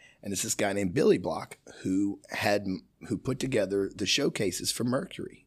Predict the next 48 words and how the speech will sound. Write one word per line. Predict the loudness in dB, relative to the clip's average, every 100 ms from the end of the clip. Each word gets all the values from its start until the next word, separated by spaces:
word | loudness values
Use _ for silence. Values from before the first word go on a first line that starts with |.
| _
back | -2 -2
in | -4
the | -6 -8 _ -18
five | -8 -6 -6 -4
years | -4 -4
prior, | -6 -8 -8 -6
six | -4 -2
years | -4
prior. | -2 -4 -4 -12 _ -20 -20 -18 -18 -20 _
And | 2 4 4
Billy's | 4 6 4
like, | -2 0
"David, | 2 4 2
I | 0 -2
was | 0 0
hired | 2 4 4 4
to, | 2 4 4 4 0 -4 -16 -20 -20 _ _
uh, | -4 -2 -2
put | -2
together | 0 2 2 0
auditions | 0 2 2 2 -2
for | -4
a | -2
T | 0
V | 0
show | -2 -8 _ _ _ _ _
that's | -6 -4
on | -2
U | 0
S | 0
A | 0
Network. | 0 -2 -4 -4
You | -2
may | 0
have | 4
heard | 6 6
of | 6
it, | 2
called | 2 2
Nashville | 2 2 2 0
Star." | 2 6 6
I'm | 6
like, | 8
"Yeah, | 10 12 10
I've |
heard | 8 4
of | 4
it." | -4